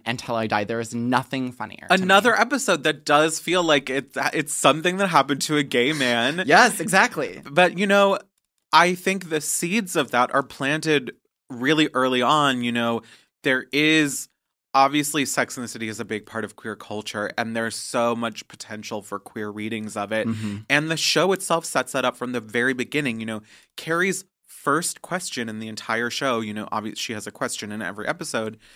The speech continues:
Speaker 2: Um, her first question is, "Can women have sex like men?" Which is, like, the show starts off with this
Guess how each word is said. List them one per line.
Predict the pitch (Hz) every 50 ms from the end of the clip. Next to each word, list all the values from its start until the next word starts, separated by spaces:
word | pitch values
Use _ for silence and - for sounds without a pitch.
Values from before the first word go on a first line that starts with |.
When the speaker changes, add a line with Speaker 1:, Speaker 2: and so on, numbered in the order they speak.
| - - - - _ _ _ _
Speaker 2:
Um, | - 131 127 127 123 - _ _
her | - 175
first | - - 190 196 190 -
question | - - 160 160 - - 143 127
is, | 123 120 117 - - _ _ _ _ _ _ -
"Can | - - 147 139 123
women | 123 127 127 120
have | 113 120 120 107
sex | - - 127 107 - - -
like | 113 101 - -
men?" | 113 139 160 147 120 113 110
Which | 117 120 - -
is, | 127 120 - 135
like, | 127 123 - - _ _ _ _ _ _ _ -
the | 170 160
show | - - - 165 165 185
starts | 180 175 - 180 170 156 - -
off | 151 165 185 - -
with | 139 135 139 -
this | 139 143 139 - - -